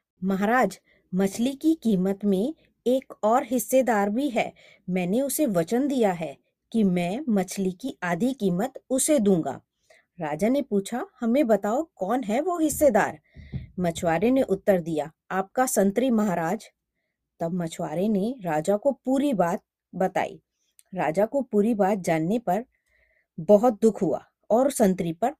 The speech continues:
बहुत क्रोध आया कि उसके दरबार में ऐसे लोग भी हैं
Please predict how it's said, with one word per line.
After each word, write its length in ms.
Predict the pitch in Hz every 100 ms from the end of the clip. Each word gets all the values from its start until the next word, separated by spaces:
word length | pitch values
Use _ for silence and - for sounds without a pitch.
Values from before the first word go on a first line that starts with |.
| -
बहुत 300 | 185 254 -
क्रोध 320 | - 196 190
आया 340 | 160 - - _ _
कि 120 | 302
उसके 380 | - 226 - 294
दरबार 400 | 214 185 170 156
में 260 | 160 202 311 - _ -
ऐसे 280 | 214 - 285
लोग 320 | 214 190 165
भी 180 | 226 220
हैं 380 | 175 160 202